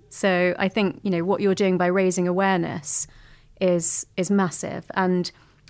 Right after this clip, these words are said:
again, coming back to the neuroscience, the, um, sort of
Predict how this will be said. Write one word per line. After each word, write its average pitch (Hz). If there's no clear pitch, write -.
again, 196
coming 190
back 180
to -
the 202
neuroscience, 185
the, 180
um, 175
sort 190
of 180